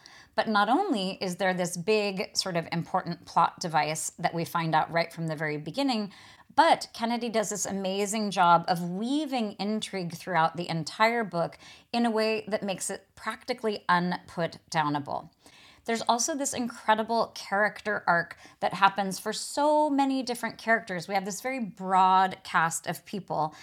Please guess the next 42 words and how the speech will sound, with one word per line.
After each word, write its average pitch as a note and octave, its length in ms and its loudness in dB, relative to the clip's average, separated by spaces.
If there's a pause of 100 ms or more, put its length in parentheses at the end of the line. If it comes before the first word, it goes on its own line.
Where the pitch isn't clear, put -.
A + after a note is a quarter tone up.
(220)
and A3+ 100 0
it's A3+ 140 -4
a A3 60 -4
very, C#4 460 -2
it's - 180 -8
an G#3+ 100 -2
ingenious A3 600 -2
plot F#3+ 560 2
because, F#3 480 0 (280)
um, F#3+ 260 6
there's F3 200 0
sort F#3 160 -2
of E3+ 60 0
an F3 160 -2
adage E3+ 540 -2
in, E3 240 -2
uh, D#3 380 4
uh, E3 200 2
in E3+ 160 -4
writing D#3+ 440 -2
classes D3+ 460 -2
that E3+ 140 -2
it's E3+ 160 -6
a - 20 -4
very G3 220 -2
good G#3 240 -2
idea F#3 400 0
to F3+ 100 -6
get E3 220 -2
a E3+ 60 0
lot E3 200 2
of E3+ 140 -6
people E3 440 0 (300)
and F3+ 140 -2
kind F3 160 0
of - 100 -2
squash F3 540 2
them G3 160 -4
into F3+ 340 -4
a E3 60 -2
place D#3+ 520 -4
and, E3+ 160 0